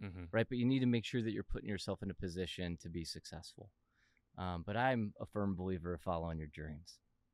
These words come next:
Speaker 1: Right. So you
Speaker 2: You're
Speaker 1: gotta toe some lines, usually. You're usually one hand on two paths, living that dream, but a good plan has to
Speaker 2: You have to
Speaker 1: happen.
Speaker 2: have a good plan, but be bullish. Go do it.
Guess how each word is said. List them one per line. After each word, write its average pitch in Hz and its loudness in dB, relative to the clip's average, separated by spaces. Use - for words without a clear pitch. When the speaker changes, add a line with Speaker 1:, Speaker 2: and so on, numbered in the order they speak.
Speaker 1:
Right. 92 -2
So - -2
you 113 4
Speaker 2:
You're 117 4
Speaker 1:
gotta 101 -2
toe 113 0
some 101 -6
lines, 90 -2
usually. 87 -8
You're 98 -6
usually 104 0
one 107 -2
hand 107 -2
on 92 -2
two 110 -6
paths, 87 -4
living 113 0
that 110 0
dream, 104 -2
but 107 -2
a 101 2
good 101 -2
plan 92 -4
has 92 -8
to 127 -6
Speaker 2:
You 135 2
have 156 2
to 175 2
Speaker 1:
happen. 160 2
Speaker 2:
have 156 0
a - -6
good 151 2
plan, 151 0
but 127 0
be 196 2
bullish. 143 0
Go 156 6
do 139 6
it. 87 6